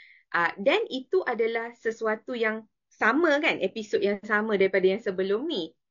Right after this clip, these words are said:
Ah, so kita still akan kata major depressive disorder kalau kita guna D S M five punya diagnosis. Tetapi pada si-, pada waktu ini, saya akan tetap highlightkan dia dalam perinatal atau postpartum period.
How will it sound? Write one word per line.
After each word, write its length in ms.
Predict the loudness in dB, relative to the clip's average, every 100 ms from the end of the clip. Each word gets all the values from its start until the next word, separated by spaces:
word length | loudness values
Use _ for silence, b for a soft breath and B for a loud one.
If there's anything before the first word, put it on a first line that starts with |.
| b b b
Ah, 160 | 0
so 320 | 0 0 -2 -2
kita 240 | -8 -6
still 400 | -10 _ 2 2
akan 240 | 0 -4
kata 480 | -4 -4 -2 0 0
major 400 | 0 -2 2 0
depressive 480 | 0 -4 -6 -6 -16
disorder 560 | -10 -4 -2 2 2 0 _
kalau 160 | -2 -2
kita 160 | 0
guna 240 | -2 -2 -2
D 160 | 0
S 160 | 0 0
M 160 | -6 -4
five 160 | -4
punya 160 | -4 -2
diagnosis. 640 | -2 -2 -6 0 0 0 _ b b _
Tetapi 560 | -2 -2 -2 -6 -8 -2
pada 320 | -2 0 -4
si-, 320 | -4 -14 -18 _ _ _
pada 240 | 2 2
waktu 320 | 0 -2 -2
ini, 480 | -2 -4 -4 -2 -4 -6 _ _ -4
saya 240 | -2 -2
akan 240 | -6 -2 -2 -2
tetap 320 | -2 -4 -2
highlightkan 880 | 0 0 2 -2 -4 -10 0 0 4
dia 240 | 4 4
dalam 400 | 4 4 4 2
perinatal 760 | -2 0 -2 -2 -2 -2 -2 -4
atau 240 | -6 -6
postpartum 560 | -2 -2 0 -6 -2 -4
period. 400 | -2 0 0